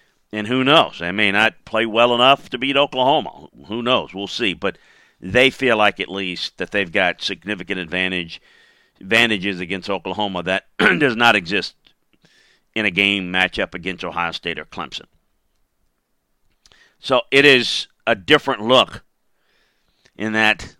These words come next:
who could have thought a couple of years ago we're talking about L S U's offense and Oklahoma's defense,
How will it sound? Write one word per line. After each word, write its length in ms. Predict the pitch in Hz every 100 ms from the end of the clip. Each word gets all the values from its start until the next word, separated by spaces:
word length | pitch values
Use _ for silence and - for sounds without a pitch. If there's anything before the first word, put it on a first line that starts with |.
| _ _ _
who 160 | - 120
could 200 | - 123
have 100 | 110
thought 300 | - 127 110
a 60 | -
couple 280 | - -
of 60 | 104
years 260 | 117 123 90
ago 200 | 104 101
we're 160 | 101
talking 380 | - 113 104 104
about 380 | 98 98 95 - _ _ _ _ _ _ _ _ - - - -
L 180 | 123 127
S 160 | 127 143
U's 160 | 131
offense 560 | 123 123 - 123 113 110
and 140 | 110
Oklahoma's 560 | 110 104 104 107 92 80
defense, 560 | 104 104 78 - -